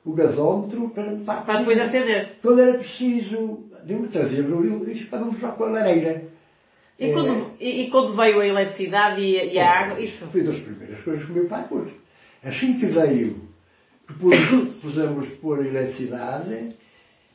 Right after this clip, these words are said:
Speaker 1: o meu pai pôs a luz.
Speaker 2: Pôs a luz.
Speaker 1: E a água canalizada, depois os primeiros vão também.
Speaker 2: Ainda
Speaker 1: Fomos os primeiros.
Speaker 2: Ainda bem.
Speaker 1: Mas ainda, mas lembro-me da, da bicha que fazíamos para a água. As cântaras,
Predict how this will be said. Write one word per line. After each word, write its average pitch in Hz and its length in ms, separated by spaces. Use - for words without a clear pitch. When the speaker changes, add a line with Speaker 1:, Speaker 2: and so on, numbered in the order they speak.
Speaker 1:
o - 20
meu 123 200
pai 107 280
pôs 180 160
a - 20
luz. 302 160
Speaker 2:
Pôs - 160
a 170 180
luz. 135 220
Speaker 1:
E 123 100
a 127 100
água 123 220
canalizada, 127 800
depois 135 340
os 120 100
primeiros 113 440
vão 220 200
também. 220 280
Speaker 2:
Ainda 147 200
Speaker 1:
Fomos 110 220
os 120 100
primeiros. 190 360
Speaker 2:
Ainda 165 260
bem. 139 220
Speaker 1:
Mas 165 120
ainda, 165 160
mas 139 320
lembro-me 160 360
da, 160 220
da 147 160
bicha 170 260
que 160 60
fazíamos 147 380
para 135 260
a - 80
água. 123 320
As 113 160
cântaras, 120 500